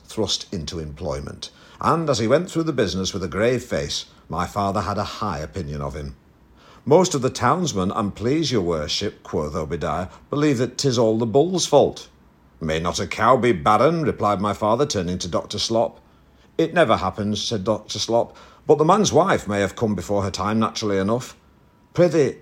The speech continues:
has the child hair upon his head?" added Doctor Slop. "It is as hairy as I am," said Obadiah. Obadiah had not been shaved for three weeks. "Well," cried my father, beginning the sentence with an exclamatory whistle,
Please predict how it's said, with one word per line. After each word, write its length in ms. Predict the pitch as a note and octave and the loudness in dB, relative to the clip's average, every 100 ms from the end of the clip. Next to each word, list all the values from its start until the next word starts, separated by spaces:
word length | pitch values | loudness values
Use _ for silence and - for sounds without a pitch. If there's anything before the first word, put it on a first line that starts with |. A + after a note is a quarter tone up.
| - - - | -18 -18 -14
has 280 | - E3 F3+ | -4 0 2
the 100 | G3+ | 2
child 400 | G3+ F3 C#3+ B2+ | 2 2 4 2
hair 240 | C3 B2+ A2+ | 4 6 4
upon 240 | G#2+ G2+ | 2 0
his 200 | G#2+ G#2 | 0 0
head?" 260 | B2 E2+ - | 0 0 -2
added 280 | G2 F2 E2+ | -4 -4 -4
Doctor 280 | G2 - - | -6 -6 -6
Slop. 380 | - A2 - - _ - - _ _ _ _ | -2 0 -2 -8 _ -20 -20 _ _ _ _
"It 160 | D#3+ - | -2 0
is 160 | G#2 F2+ | 0 0
as 120 | - | 0
hairy 320 | G#2+ F2+ A2 | 0 0 2
as 120 | A2+ | 4
I 200 | D#3 A#3 | 4 6
am," 260 | A3+ A2 - - | 6 4 0 -10
said 200 | - E2+ | -6 -4
Obadiah. 560 | D#2 C#2 E2 D2+ C#2+ - - _ _ _ - | -2 -2 -2 -2 -4 -8 -18 _ _ _ 0
Obadiah 460 | C#3 D3 C3+ B2 G#2+ | 4 4 6 6 4
had 160 | G#2 | 2
not 180 | A#2+ - | -2 -2
been 100 | G2+ | -4
shaved 380 | F#2+ B2 E2+ D2 | -2 0 0 -2
for 100 | - | -8
three 300 | - F#2 D#2+ | -8 -6 -2
weeks. 380 | F#2+ E2 - - - - | -2 -4 -6 -12 -16 -16
"Well," 640 | - C#3 C#3 B2+ B2+ C6+ C6+ C6+ C6+ C6+ C6+ C6+ C6 B5 A5+ G#5+ G#5+ - - - - | 0 4 4 4 0 -2 0 4 8 8 6 4 0 -2 -4 -2 0 0 -4 -12 -6
cried 320 | - E2+ F2 | 0 0 0
my 140 | F2+ | -4
father, 380 | F#2 G#2 F#2 F2+ - - | -2 0 0 -4 -8 -2
beginning 320 | A#2 E3+ E3 | 2 2 2
the 80 | C3+ | 2
sentence 400 | D3+ C3 B2 A#2+ | 2 2 0 0
with 80 | B2 | 2
an 100 | B2+ | 2
exclamatory 760 | B2 - C3 D#3 E3+ - C3+ | 0 0 2 4 2 4 4
whistle, 500 | C3 B2 F#2+ E2+ | 6 4 0 -4